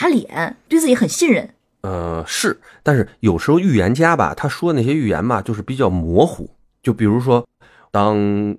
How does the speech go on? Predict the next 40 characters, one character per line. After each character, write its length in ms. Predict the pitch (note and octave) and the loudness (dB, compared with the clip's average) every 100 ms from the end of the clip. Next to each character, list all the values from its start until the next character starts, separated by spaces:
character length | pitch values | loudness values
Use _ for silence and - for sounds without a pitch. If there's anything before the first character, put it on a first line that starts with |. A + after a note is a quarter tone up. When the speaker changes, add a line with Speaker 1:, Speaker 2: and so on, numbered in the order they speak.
| _ | _
Speaker 2:
太 200 | - C#3+ | -6 -2
阳 460 | F#2+ D#2+ F2+ G2+ A2 | -2 -2 -2 -2 -2
再 180 | C3 F2+ | -2 -2
次 460 | - F2+ E2 E2 | -4 -6 -4 -4
照 180 | G#2 G2 | -2 0
耀 140 | G2 | 0
到 160 | F2 F2 | 0 -2
我 580 | D#2 D2 D2+ D2+ C#2+ D#2+ | -4 -6 -6 -8 -6 -4
的 160 | E2 | -4
脚 140 | E2 - | -4 -4
后 220 | C3+ G2+ | 0 2
跟 120 | F2 | 2
的 140 | E2 D#2 | 0 -2
时 140 | E2+ | -4
候， 300 | F2 D2 C2+ | -2 -2 -4
Speaker 1:
嗨。 380 | C2 F3+ D#3+ D3+ - | -8 -8 -10 -14 -12
Speaker 2:
啊， 280 | D#2+ D#2 C#2+ | -8 -8 -8
红 280 | - G2 G#2 | -6 -4 0
光 420 | A2 G#2+ G#2 G2+ | 2 2 0 0
乍 160 | G#2+ | -2
现 180 | F#2 F#2+ | -2 -2
在 240 | F#2 E2 D#2 | -2 -2 -4
眼 220 | D2 D2 | -6 -10
前”， 340 | - D2+ E2+ | -10 -8 -6
怎 80 | D#2 | -8
么， 80 | C#2+ | -10
然 140 | E2 F#2+ | -8 -6
后 80 | C3 | 2
你 180 | D#3+ | 2
就， 100 | F#3 | 2
就 160 | A#3+ A#3+ | -4 -6
解 280 | G#3+ A#2+ E2+ | -8 -6 -6
释 140 | - G#3 | -2 -4
吧， 200 | A3+ - | -4 -6
某 160 | G2+ G#2 | -2 2
年 140 | F3+ | 2
某 120 | C3+ | 2
月 140 | D#3 D3 | 2 2
某 180 | A2+ | 2
日 160 | D#3 | 2